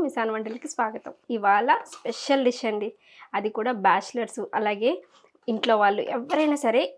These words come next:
ఈజీగా చేసుకునేటువంటి స్పెషల్ డిష్. ఇది చాలా అంటే చాలా ఈజీగా అయిపోతుంది, చాలా తక్కువ సమయం కూడా పడుతుంది, అలాగే ఎలాంటి ఇంగ్రీడియంట్స్ లేకుండా చాలా టేస్టీగా ఉండేటువంటి, మూడు రోజుల పాటు నిల్వ ఉండేటువంటి ఈ చికెన్ ఫ్రై ఎలా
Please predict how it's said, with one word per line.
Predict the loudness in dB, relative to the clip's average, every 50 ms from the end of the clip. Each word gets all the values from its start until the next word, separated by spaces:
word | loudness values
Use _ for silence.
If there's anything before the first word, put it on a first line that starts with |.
| -6 -4
ఈజీగా | -4 -2 -2 0 0 0 0 0
చేసుకునేటువంటి | -2 -2 -4 -6 -8 -8 -8 -8 -10 -10 -6 -6 -6 -6 -4
స్పెషల్ | -6 -6 -4 -2 -2 0 0 -2
డిష్. | -2 -2 -8 -12 _ _ _ _ _ _ _ -8
ఇది | -8 -8 -8 -6 -2
చాలా | 0 2 4 4 4 4 4 2
అంటే | 0 -2 -4 0 2
చాలా | 4 4 4 4 0 0
ఈజీగా | -2 -4 -2 0 0 0 0
అయిపోతుంది, | 0 -2 -6 -6 -4 -4 -4 -4 -6 -8 -6 -4
చాలా | -2 -2 -2 -2 -4 -6
తక్కువ | -8 -8 _ -10 -8 -6 -4 -2
సమయం | 0 0 0 0 0 0
కూడా | 0 0 2 2
పడుతుంది, | 0 -2 -4 -6 -4 -2 -2 -2 -4 -6 _ _ _ _ _ _ -2
అలాగే | 0 0 2 2 0 0 -2 -4 -8 _ _ _ _ _ _ 2 4
ఎలాంటి | 4 6 6 4 2 2 2 2 2
ఇంగ్రీడియంట్స్ | 2 0 0 0 0 0 0 -2 -2 -4 -4
లేకుండా | -2 -2 -4 0 0 0 -2 -2 -6 _ _ _ _ _ _ -6 0
చాలా | 4 4 6 6 6 6 6
టేస్టీగా | 4 4 4 2 0 0 0 2 2
ఉండేటువంటి, | 2 0 -2 -2 -2 -4 -4 -2 -2 -4 -4 -4 -2 0
మూడు | 2 2 2 4 2
రోజుల | 2 4 2 2 2 4
పాటు | 2 2 2 2 0
నిల్వ | 0 0 0 -2 -2
ఉండేటువంటి | -2 -2 -2 -2 -2 -4 -4 -4 0 -2 -2 -2 -2 -10 _ -20 -20 _ _ -8
ఈ | -8 -6 -8
చికెన్ | -10 -6 -4 -4 -4 -2 -2
ఫ్రై | -2 -2 0 0 0 0
ఎలా | 0